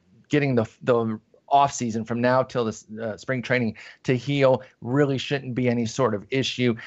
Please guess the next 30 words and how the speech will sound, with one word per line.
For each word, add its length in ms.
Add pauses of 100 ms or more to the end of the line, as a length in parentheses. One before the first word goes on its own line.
(140)
He 100
flashed 520
power. 360
He 140
has 200
incredible 1040
speed, 380
like, 200
top 280
of 140
the 100
scale 500
speed. 460 (320)
He 100
was 140
eighteen 420
for 140
nineteen 480
on 140
the 60
bases, 360
Bradley 320
Zimmer 280
was, 220
in 80
a 60
hundred 380
and 120
one 220
games. 460